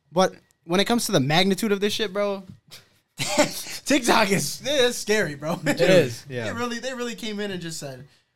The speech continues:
Speaker 1: "All right, we're gonna learn from what Vine didn't do
Speaker 2: Mm-hmm.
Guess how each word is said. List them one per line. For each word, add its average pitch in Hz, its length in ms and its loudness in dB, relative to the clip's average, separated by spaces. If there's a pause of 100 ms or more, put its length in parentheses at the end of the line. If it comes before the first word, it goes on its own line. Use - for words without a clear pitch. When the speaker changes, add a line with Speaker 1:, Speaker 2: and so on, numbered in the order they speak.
(140)
Speaker 1:
"All 196 140 4
right, 147 180 -2 (240)
we're 196 140 0
gonna 214 160 6
learn 214 240 8
from 214 140 4
what 190 120 6
Vine 185 280 6
didn't 202 260 8
do 254 340 4 (180)
Speaker 2:
Mm-hmm. 131 200 -14